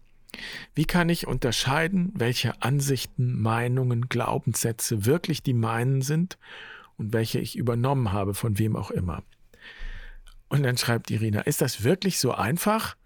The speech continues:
Und ich bin zu blöd?“ Also schon mal vorweg, liebe Irina, du bist auf keinen Fall zu blöd. Und das ist auch nicht einfach. Auch wenn das so einfach klingt, „Wer bin ich?“ Ja, ich bin eben ich.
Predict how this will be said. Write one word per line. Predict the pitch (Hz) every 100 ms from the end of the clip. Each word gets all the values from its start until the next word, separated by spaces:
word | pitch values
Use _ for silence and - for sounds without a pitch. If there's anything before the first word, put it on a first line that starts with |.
| _ _ _ _ _ _
Und | - 127 -
ich | 151
bin | - 147
zu | 123 92
blöd?“ | 92 101 220 285 - - _ _ - - _ _ _ _ - - - - - -
Also | 131 147 147
schon | - 127
mal | 110
vorweg, | - 104 120 185 -
liebe | 110 101
Irina, | - 98 120 139
du | 135
bist | 101 -
auf | -
keinen | - 104 120
Fall | - -
zu | - - -
blöd. | - 78 98 160 - - - - - -
Und | 131
das | 151 139 -
ist | 226 226 208
auch | 143 -
nicht | 80 -
einfach. | - - - - - - - - _ _ _ - _ _ _ - -
Auch | 113
wenn | 127 151
das | 165
so | 156
einfach | 127 156 - 120
klingt, | - 180 196 -
„Wer | 123
bin | 117 139 143
ich?“ | 107 -
Ja, | 113
ich | 107
bin | - 113
eben | 117 117 107
ich. | - 147 - -